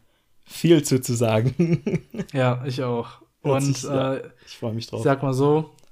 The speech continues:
Speaker 2: äh, Mina the Hollower heißt das neue Spiel von
Speaker 1: Mhm.
Speaker 2: Yacht Club Games.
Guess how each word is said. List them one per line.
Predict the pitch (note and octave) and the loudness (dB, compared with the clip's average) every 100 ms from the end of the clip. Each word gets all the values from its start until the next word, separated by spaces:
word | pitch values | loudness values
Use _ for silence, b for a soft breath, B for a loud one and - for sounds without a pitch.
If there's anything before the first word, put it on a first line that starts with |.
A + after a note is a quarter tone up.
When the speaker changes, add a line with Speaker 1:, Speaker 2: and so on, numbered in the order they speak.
| - - - - - | -20 -20 -20 -20 -6
Speaker 2:
äh, | B2+ B2 | 0 0
Mina | A#2+ C#3+ F3 E3 C#3+ | 2 0 2 2 2
the | C3 | 2
Hollower | B2 F3+ F#3 F3+ F3+ - _ - | 2 0 0 0 -4 -10 _ -6
heißt | C3+ B2+ | -6 -6
das | C3+ | -6
neue | D3+ | -4
Spiel | D3+ - C#3+ | -4 -2 0
von | B2+ C#3+ | 0 0
Speaker 1:
Mhm. | |
Speaker 2:
Yacht | C#3 B2+ - | -4 -6 -8
Club | D3 C3+ | -10 -4
Games. | D3 C#3 C#3 | -2 -2 -4